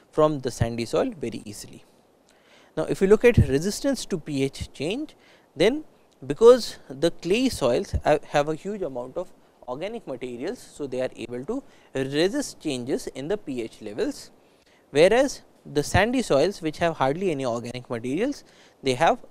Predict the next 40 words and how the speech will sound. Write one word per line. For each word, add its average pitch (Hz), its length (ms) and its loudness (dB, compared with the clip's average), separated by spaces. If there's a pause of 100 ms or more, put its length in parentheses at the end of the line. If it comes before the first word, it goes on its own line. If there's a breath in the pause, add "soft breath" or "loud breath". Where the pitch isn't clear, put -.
a 131 60 2
very 156 300 2
low 139 300 2
resistance 131 560 -6
to 254 100 -8
P 139 240 -10
H 104 80 -12 (100)
change. - 240 -20 (560 soft breath)
Now, 123 80 -8
this 147 180 -8
is 190 80 -6
because 240 400 -2
a - 140 -6
number 139 260 -4
of 147 160 -6
organic 120 380 -8
materials 143 540 -6
are 120 180 -6
very 131 220 -4
good 123 280 -6
buffers 226 480 -4 (340 soft breath)
and 185 340 -8
they 131 140 -4
re-, 113 140 -4 (200)
help 165 320 -6
the 120 120 -4
soil 165 260 -2
to 190 140 0
resist 120 420 -6
the 294 160 2 (240)
P 117 160 -4
H 104 140 -8
changes, - 520 -18 (380 soft breath)
and 143 160 -2
silt 254 340 6
comes 127 320 -4
as 165 380 2 (220 loud breath)
a 156 100 2
medium 151 540 -2
resistance 123 600 -4